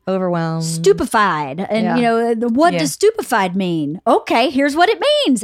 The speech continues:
Speaker 2: Oh, yeah, that's it. You get really specific with how you're feeling is so helpful.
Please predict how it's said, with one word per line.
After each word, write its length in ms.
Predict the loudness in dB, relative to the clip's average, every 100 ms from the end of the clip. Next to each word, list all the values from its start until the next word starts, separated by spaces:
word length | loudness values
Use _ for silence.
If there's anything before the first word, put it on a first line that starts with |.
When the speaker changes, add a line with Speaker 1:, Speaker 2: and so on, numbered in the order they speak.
| -2
Speaker 2:
Oh, 200 | 0 2
yeah, 320 | 2 0 0
that's 340 | -2 -4 -4 -2
it. 240 | -2 -2
You 200 | -4 -4
get 260 | -2 -4 -4
really 200 | -2 -2
specific 680 | -2 -8 -6 -4 -4 -6 -8 -20 -20 -18 -6
with 100 | -2
how 120 | 0
you're 160 | -2 -2
feeling 440 | -2 -2 -2 -2
is 100 | -6
so 300 | -2 0 2
helpful. 540 | 2 0 0 -4 -6